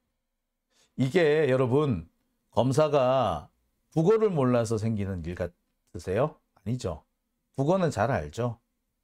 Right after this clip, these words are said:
예, 도덕성이 없기 때문에 생기는 문제죠. 검사의 문제는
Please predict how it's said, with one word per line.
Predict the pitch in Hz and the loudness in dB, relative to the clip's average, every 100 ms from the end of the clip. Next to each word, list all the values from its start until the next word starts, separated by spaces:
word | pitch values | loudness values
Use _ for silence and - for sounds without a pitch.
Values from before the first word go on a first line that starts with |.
| _ _ _ - | _ _ _ -14
예, | 85 78 | -12 -10
도덕성이 | - 110 139 147 - 180 180 | -4 0 0 0 0 0 2
없기 | 117 - 101 | 0 -4 -12
때문에 | - 92 90 92 107 120 _ _ _ | -8 -8 -6 -6 -6 -10 _ _ _
생기는 | - 117 95 98 92 | -10 -8 -8 -8 -10
문제죠. | 71 67 76 - _ _ _ _ _ _ _ _ _ _ _ _ _ _ _ _ _ _ _ | -14 -18 -20 -20 _ _ _ _ _ _ _ _ _ _ _ _ _ _ _ _ _ _ _
검사의 | - 123 131 170 196 | 0 2 2 2 2
문제는 | 143 107 113 156 139 80 | 0 0 0 0 -2 -6